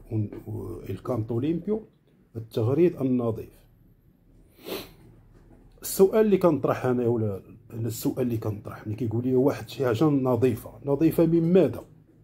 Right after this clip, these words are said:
هي ليمبيو، ولكن مناش؟ شنو هي الحاجه اللي ما فيش اللي جعلاتو يكون ليمبيو؟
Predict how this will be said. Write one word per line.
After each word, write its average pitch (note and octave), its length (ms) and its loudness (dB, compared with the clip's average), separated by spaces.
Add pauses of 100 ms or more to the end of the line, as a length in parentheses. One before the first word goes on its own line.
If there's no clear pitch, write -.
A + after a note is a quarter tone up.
(960)
هي B2+ 260 2
ليمبيو، C3 440 2
ولكن C#3 380 2
مناش؟ D#3+ 460 2 (200)
شنو C#3 240 -6
هي E3 120 4
الحاجه D#3 540 2 (560)
اللي C#3 160 2
ما C#3+ 160 6
فيش D#3+ 460 -2 (540)
اللي B2+ 160 -2
جعلاتو C#3 400 2
يكون C#3 300 -2
ليمبيو؟ A2 460 -2